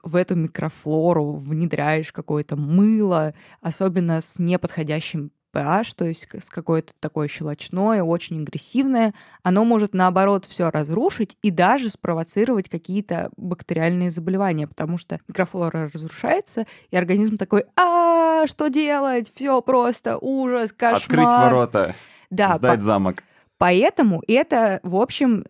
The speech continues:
Speaker 1: такая вот важная вещь, что внутри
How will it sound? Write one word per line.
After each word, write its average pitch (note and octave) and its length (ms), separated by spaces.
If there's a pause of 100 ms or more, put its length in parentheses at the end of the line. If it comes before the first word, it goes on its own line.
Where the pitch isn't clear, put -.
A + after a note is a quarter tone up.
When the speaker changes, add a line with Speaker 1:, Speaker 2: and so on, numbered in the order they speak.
(120)
Speaker 1:
такая G3+ 400
вот A#3 300
важная F#3 720
вещь, F3+ 500
что G3 400 (360)
внутри F#3+ 580